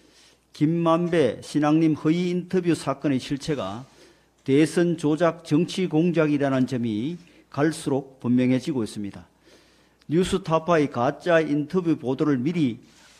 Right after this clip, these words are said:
알고 있었다 한 이재명 대표의 에스엔에스 게시물, 친민주당 언론들의 팩트체크 없는 집중 포화,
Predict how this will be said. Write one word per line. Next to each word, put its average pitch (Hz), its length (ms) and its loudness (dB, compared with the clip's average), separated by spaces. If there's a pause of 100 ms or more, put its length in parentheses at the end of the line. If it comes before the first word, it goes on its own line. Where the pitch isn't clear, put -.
(260)
알고 175 420 2
있었다 - 560 -4
한 135 420 -4 (920)
이재명 160 540 4
대표의 143 840 0
에스엔에스 151 540 0
게시물, 117 480 -4 (1040)
친민주당 196 840 2
언론들의 139 680 0
팩트체크 170 640 -2
없는 139 400 -2
집중 156 420 -4
포화, 117 480 -4